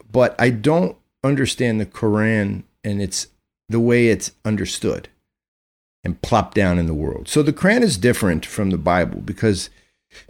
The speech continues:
in Islamic tradition, it dropped literally almost from the sky. It came from God through the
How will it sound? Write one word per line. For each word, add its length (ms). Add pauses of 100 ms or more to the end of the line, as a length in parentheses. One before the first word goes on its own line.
(500)
in 160
Islamic 500
tradition, 380
it 200
dropped 400
literally 340
almost 320
from 160
the 80
sky. 400
It 180
came 320
from 260
God 440
through 360
the 200